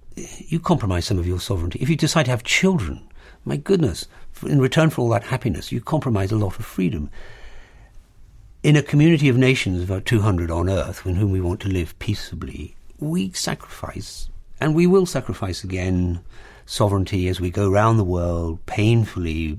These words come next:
putting in place all the trading arrangements that we already have with more than seventy countries. So I cannot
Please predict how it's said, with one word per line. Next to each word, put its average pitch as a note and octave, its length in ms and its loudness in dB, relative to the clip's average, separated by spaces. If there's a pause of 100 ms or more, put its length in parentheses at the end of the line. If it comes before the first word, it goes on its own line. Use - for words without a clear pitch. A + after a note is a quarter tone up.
(120)
putting G#2 280 -2
in E2 140 -2
place - 540 -8 (640)
all G#2+ 320 2
the F2 140 -4 (800)
trading C3 380 4
arrangements E2+ 420 -2
that G#2+ 80 -6
we B2 160 4
already B2+ 460 6
have F2+ 360 0
with F2 140 -4
more F2 160 -4
than E2 100 -6
seventy - 380 -10
countries. - 500 -16 (1160)
So - 180 -6
I - 60 -8
cannot E3 640 -6